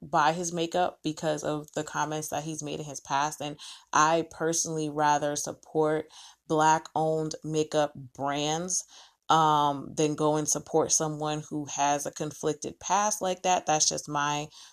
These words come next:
personal preference. People do what they will, but apparently he is now dating a Black man named Andre Marhold. Marhold is a basketball player overseas, and he also has a young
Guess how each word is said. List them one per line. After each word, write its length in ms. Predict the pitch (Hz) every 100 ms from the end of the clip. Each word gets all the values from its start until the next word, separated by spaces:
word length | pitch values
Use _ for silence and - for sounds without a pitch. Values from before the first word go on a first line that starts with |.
| _
personal 460 | - 156 - 147 135
preference. 560 | - 170 170 165 160
People 340 | - 170 160 151
do 200 | 151 147
what 260 | 143 143
they 360 | 139 139 139 143 _ _ _
will, 460 | - 220 262 277 269 - - - -
but 340 | 156 180 175
apparently 540 | 165 - 214 214 202 202
he 200 | 214 202
is 140 | 180
now 300 | 180 175 180
dating 380 | 175 170 170 170
a 60 |
Black 400 | 156 160 165 185
man 540 | 185 160 156 156 156 165 -
named 580 | 156 156 156 156 156 - -
Andre 420 | 147 160 170 202
Marhold. 680 | 196 151 147 147 147 147 180 - - -
Marhold 440 | 170 165 170 175 165
is 100 | 156
a 60 |
basketball 720 | 151 151 151 165 185 175 170 170
player 480 | - 165 160 160 -
overseas, 960 | 151 151 156 151 - 226 247 247 240 -
and 140 | 170
he 140 | 185 175
also 440 | 202 208 - 220 220
has 500 | - 175 170 170 -
a 120 | 160
young 480 | 156 151 147 143